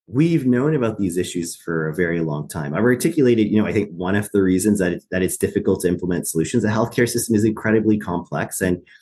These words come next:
and the solutions that are required cannot be accomplished at the snap of a finger.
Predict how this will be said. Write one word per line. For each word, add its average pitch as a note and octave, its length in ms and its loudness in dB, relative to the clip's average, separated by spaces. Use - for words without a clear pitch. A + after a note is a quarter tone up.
and G2+ 320 2
the G#2 80 2
solutions A2 560 2
that G#2 100 2
are G2+ 80 2
required F2 540 -4
cannot G2 360 -2
be G2 480 2
accomplished F2 760 -4
at F2 180 -4
the E2+ 60 -8
snap - 320 -6
of E2+ 100 -6
a E2 80 -6
finger. E2 420 -4